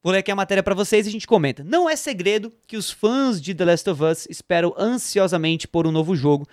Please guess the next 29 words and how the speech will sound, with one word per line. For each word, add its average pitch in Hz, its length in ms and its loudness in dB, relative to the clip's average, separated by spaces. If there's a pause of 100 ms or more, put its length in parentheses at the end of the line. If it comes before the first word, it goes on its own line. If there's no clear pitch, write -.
(180)
Sabendo 233 340 0
disso, 196 340 -2
o 233 200 0
criador 175 520 0
Neil 190 120 -2
Druckmann 151 400 0
resolveu 156 380 0
colocar 147 460 0
lenha 190 260 0
na 226 80 -2
fogueira 165 340 0 (260)
ao 185 140 4
deixar 185 320 0
em 196 80 -2
aberto 160 480 -2 (280)
que 202 80 -6
a 196 80 -2
franquia 170 380 -2
pode 156 720 -4
realmente 170 640 -4
ganhar 156 280 2
uma 143 60 0
continuação. 147 600 -2 (180)
Os 185 160 0
desenvolvedores", 214 960 0
aliás, 143 280 -2
minto, 156 280 -4 (200)
o 269 180 4
desenvolvedor 175 720 -2